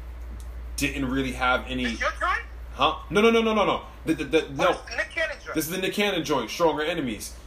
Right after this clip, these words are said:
Speaker 1: You know what I'm saying? And a lot of people that he interviewed didn't really have a direct connect to Doctor Sebi. They're just popular in the quote-unquote conscious community,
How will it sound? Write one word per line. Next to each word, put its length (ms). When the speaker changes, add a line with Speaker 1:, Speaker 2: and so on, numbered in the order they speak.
Speaker 1:
You 100
know 80
what 60
I'm 80
saying? 360
And 460
a 40
lot 200
of 80
people 180
that 80
he 80
interviewed 460
didn't 320
really 300
have 500
a 140
direct 640
connect 760
to 120
Doctor 400
Sebi. 640
They're 180
just 280
popular 520
in 140
the 80
quote-unquote 800
conscious 420
community, 640